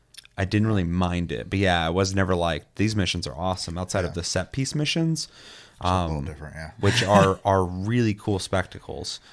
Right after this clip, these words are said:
Speaker 2: Yeah.
Speaker 1: Um, but those are not every mission.
Speaker 2: For sure. And the game does a good job of, um,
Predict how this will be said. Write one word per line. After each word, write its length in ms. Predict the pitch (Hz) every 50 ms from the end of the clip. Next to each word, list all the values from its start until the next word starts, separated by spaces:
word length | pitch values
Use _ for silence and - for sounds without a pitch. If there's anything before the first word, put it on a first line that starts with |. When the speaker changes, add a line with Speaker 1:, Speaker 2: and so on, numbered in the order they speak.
| - -
Speaker 2:
Yeah. 120 | - - - - -
Speaker 1:
Um, 720 | 87 92 95 95 90 87 80 80 85 87 87 90 101 98 101 - -
but 180 | - 95 - -
those 300 | - 98 95 95 92 -
are 60 | 98
not 260 | 95 90 87 85 -
every 200 | 80 78 - 73 69
mission. 420 | 60 55 - - - 52 - - - - _ _ - - _
Speaker 2:
For 140 | - - 104
sure. 240 | 98 101 87 82
And 120 | 80 104 107
the 60 | 110
game 160 | 110 117 110
does 180 | 104 110 98 101
a 120 | 104 98
good 140 | 90 101 90
job 260 | 92 92 92 90 85
of, 240 | 87 87 85 82 -
um, 340 | 87 82 82 82 80 78